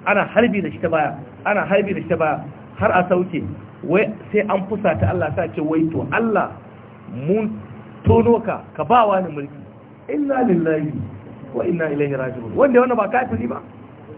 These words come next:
To da wanda ya yi, da wanda ya ja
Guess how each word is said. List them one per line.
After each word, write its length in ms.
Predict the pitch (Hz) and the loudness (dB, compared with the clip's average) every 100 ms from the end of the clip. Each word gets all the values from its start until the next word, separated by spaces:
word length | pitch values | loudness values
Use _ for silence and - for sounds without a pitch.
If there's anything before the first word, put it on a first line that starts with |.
| - - - - - | -20 -20 -18 -10 0
To 120 | 151 | 2
da 100 | 156 | 4
wanda 320 | 185 208 170 | 4 4 2
ya 140 | 151 151 | 0 0
yi, 160 | 156 151 - - - - | -2 -4 -10 -16 -16 -4
da 80 | 143 | 0
wanda 340 | 180 208 175 | 2 2 0
ya 120 | 160 | 0
ja 120 | 160 | 2